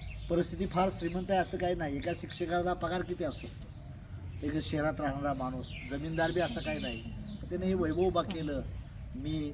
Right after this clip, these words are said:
त्यांना अभिनंदन करीन. आणि मी एवढंच सांगेन की माझ्यानं जे जे होईल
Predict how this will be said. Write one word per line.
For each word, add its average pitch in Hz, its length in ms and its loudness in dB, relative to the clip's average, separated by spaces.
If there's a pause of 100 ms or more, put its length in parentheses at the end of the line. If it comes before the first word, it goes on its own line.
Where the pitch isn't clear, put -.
त्यांना 135 200 0
अभिनंदन 151 420 2
करीन. 160 280 2 (380)
आणि 139 100 -2
मी 151 200 0
एवढंच 185 280 4
सांगेन 120 320 2 (680)
की 339 380 2 (540)
माझ्यानं 160 540 4
जे 170 220 6
जे 196 100 8
होईल 139 340 6